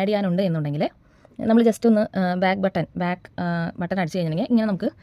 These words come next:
ആ, ഡ്രാഫ്റ്റ് ഡിസ്കാർഡ് എന്നുള്ള ഓപ്ഷൻ വരും. അപ്പോൾ നമുക്ക് ഡ്രാഫ്റ്റ് ചെയ്ത് ഇടണം എന്നുണ്ടെങ്കിൽ ഡ്രാഫ്റ്റ് ചെയ്ത് ഇടാം.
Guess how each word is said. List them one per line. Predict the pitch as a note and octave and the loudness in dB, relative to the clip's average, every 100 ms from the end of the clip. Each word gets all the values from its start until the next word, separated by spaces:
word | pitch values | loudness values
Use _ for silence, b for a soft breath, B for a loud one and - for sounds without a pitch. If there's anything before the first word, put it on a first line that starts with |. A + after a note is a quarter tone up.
| b b G3 | b b -4
ആ, | F#3+ F#3 | -2 0
ഡ്രാഫ്റ്റ് | G3 G3+ G3+ A#3+ | 2 0 0 -2
ഡിസ്കാർഡ് | G#3+ - G3 | -2 -2 -2
എന്നുള്ള | G3+ F#3 | 0 -2
ഓപ്ഷൻ | - A3+ D#3+ | -4 -4 -4
വരും. | C#3+ - _ - | -4 -8 _ -8
അപ്പോൾ | A3 | -4
നമുക്ക് | A3+ A3+ | -4 -2
ഡ്രാഫ്റ്റ് | G#3+ A3+ | -4 -4
ചെയ്ത് | C#4 C4 | -4 -2
ഇടണം | A3+ B3 A3 | -2 -4 -6
എന്നുണ്ടെങ്കിൽ | G#3+ G3+ C4 b b b - | -6 -6 -8 b b b -2
ഡ്രാഫ്റ്റ് | G3 F3+ A3 | -2 0 -2
ചെയ്ത് | F#3+ | -2
ഇടാം. | E3 | -2